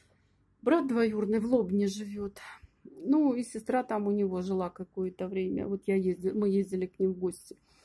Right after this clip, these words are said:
Там у них еще, еще ближе Шереметьево, там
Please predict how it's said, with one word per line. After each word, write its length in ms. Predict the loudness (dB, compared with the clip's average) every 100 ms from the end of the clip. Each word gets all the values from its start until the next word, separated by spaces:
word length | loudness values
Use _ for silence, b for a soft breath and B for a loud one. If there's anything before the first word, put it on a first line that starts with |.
| b
Там 180 | 2 6
у 60 | 6
них 200 | 6 2
еще, 300 | -2 -2 -4 -6 -16 -10
еще 360 | -8 -6 -2 -2
ближе 320 | 0 -2 -2
Шереметьево, 840 | -4 -2 0 0 -2 -6 -10 -10
там 380 | -6 -4 -4